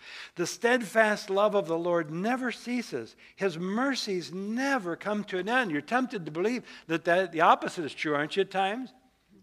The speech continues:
You know, we screw up so many times and we think, "Has God run out of patience and mercy?" But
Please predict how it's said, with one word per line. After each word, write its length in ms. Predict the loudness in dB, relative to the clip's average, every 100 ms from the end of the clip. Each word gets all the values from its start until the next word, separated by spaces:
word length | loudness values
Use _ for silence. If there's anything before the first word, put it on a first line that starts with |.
| _ -8
You 100 | 0
know, 160 | 2
we 100 | 2
screw 300 | 0 2 4
up 140 | 6 4
so 180 | 2 2
many 180 | 2
times 440 | 2 4 4 2 -4
and 80 | -4
we 100 | -4
think, 240 | -4 -4
"Has 100 | -4
God 300 | 2 2 2
run 160 | 0 0
out 140 | -2
of 100 | -2
patience 480 | -2 -2 -2 -8 -8
and 120 | -8
mercy?" 420 | -4 -6 -6 -12 -14 -16 -18 0
But 300 | 2 2 -6